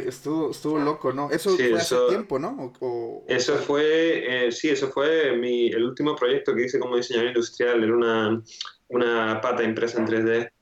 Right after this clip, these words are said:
Speaker 2: y la estructura de la pata estaba generada en base a, cada, cada persona tenía una estructura diferente,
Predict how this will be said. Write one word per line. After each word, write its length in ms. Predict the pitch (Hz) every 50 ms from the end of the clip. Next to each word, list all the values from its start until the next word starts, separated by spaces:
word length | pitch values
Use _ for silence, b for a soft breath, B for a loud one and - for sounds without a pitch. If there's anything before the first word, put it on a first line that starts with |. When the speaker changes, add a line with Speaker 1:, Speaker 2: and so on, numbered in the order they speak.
| _ _ _ _ _ _ -
Speaker 2:
y 120 | - 120 117
la 340 | 110 110 110 113 110 110 110
estructura 480 | - - 107 107 104 - 135 131 131
de 80 | 131 127
la 100 | 127 123
pata 260 | - 131 120 110 117
estaba 340 | 113 - - 120 120 120 -
generada 420 | - 117 110 117 123 123 123 123
en 100 | 120 117
base 460 | 117 120 123 123 - - 127 120 117
a, 360 | 117 117 113 113 110 104 92 -
cada, 260 | - 127 127 127 127
cada 260 | - - 139 139 139
persona 520 | 139 135 135 - - 147 143 139 160 170 - -
tenía 300 | - 120 120 123 123 123
una 440 | 123 127 127 123 123 123 120 117 120
estructura 400 | 117 - 113 110 - 117 117 117
diferente, 500 | 110 110 113 113 110 113 113 - 101